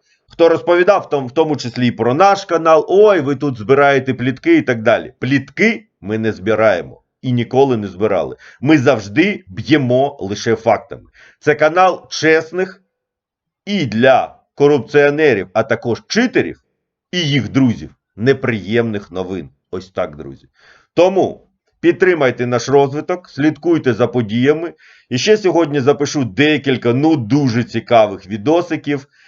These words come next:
Просто не планував нічого сьогодні писати, бо п'ят-, по п'ятницям зазвичай люди нічого не дивляться.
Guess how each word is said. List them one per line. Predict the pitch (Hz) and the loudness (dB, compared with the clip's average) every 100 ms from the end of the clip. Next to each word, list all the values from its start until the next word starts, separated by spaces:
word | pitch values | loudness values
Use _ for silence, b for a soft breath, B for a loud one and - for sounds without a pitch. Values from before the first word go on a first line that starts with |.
| b b b b b | b b b b b
Просто | 156 175 175 | 0 0 2
не | 180 202 | 2 2
планував | 170 185 190 202 175 110 | 2 2 4 4 4 2
нічого | 113 123 131 117 | -6 -4 -4 -4
сьогодні | 117 113 107 110 | -4 -4 -2 -2
писати, | 143 202 202 147 | 0 2 2 2
бо | 101 - | -4 -4
п'ят-, | 135 165 - - | -2 -2 -4 -6
по | 160 | -2
п'ятницям | 208 226 170 135 127 | 2 2 0 -6 -6
зазвичай | 107 120 147 196 180 | -6 -6 -2 -2 0
люди | 123 160 139 131 | 0 -2 0 0
нічого | 120 123 139 127 123 | 0 0 0 0 -2
не | 120 | -2
дивляться. | 117 92 78 - | -2 -4 -8 -12